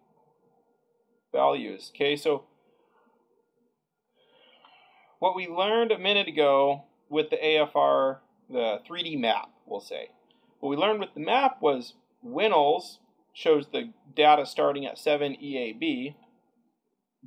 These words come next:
but it, it is referenced, you know, what, five, sixteen bytes off, <laughs> whatever you wanna call it, I don't know. Um,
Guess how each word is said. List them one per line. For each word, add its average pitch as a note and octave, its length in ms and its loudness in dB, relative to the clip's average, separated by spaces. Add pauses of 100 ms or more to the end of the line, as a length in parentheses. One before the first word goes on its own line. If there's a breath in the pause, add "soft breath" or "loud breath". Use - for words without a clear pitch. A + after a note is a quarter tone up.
but C#3 280 4 (1200)
it, D3+ 420 -6
it D3+ 40 -6
is C#3 240 -2
referenced, C#3 960 -4 (240)
you D3+ 100 -8
know, A2+ 260 -6 (160)
what, B2 280 -4 (220)
five, C#3+ 340 4 (2000)
sixteen D3 840 -8 (300)
bytes C3+ 300 0
off, C3+ 340 0 (100)
<laughs> - 100 -20
whatever - 260 -14
you D#3+ 100 -4
wanna B2+ 160 -2
call C3 380 -2
it, D3 120 -4
I A#2+ 140 -2
don't A#2+ 160 -2
know. A2 280 -10 (520 loud breath)
Um, C3+ 560 2